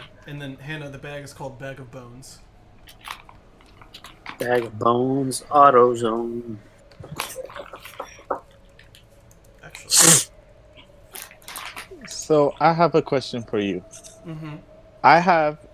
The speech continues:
Speaker 3: a gold lion, a small gold lion that I bought, um, a while back.
Speaker 1: Yeah.
Speaker 3: And I wanna see if I can trade it for the dragon.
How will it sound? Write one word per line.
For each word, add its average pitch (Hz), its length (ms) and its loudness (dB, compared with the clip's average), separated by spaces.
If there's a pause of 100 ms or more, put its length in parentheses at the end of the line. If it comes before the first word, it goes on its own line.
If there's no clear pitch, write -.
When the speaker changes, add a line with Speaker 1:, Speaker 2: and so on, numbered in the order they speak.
Speaker 3:
a 120 380 -6 (600)
gold 131 480 0 (180)
lion, 110 840 -6
a 110 80 -14
small 135 360 6
gold 143 240 4
lion 107 420 2
that 104 180 0
I 104 180 4
bought, 101 400 4 (120)
um, 104 500 -8 (100)
a - 40 -12
while 107 260 0
back. 113 280 -4 (440)
Speaker 1:
Yeah. 117 260 -18 (720)
Speaker 3:
And 131 480 0 (440)
I 131 100 -2
wanna 165 240 -4
see 147 180 -4
if 143 120 -6
I 131 80 -2
can 143 480 -6
trade 120 280 -2
it 120 180 -2 (520)
for 113 120 -2
the 101 120 -6
dragon. 110 420 0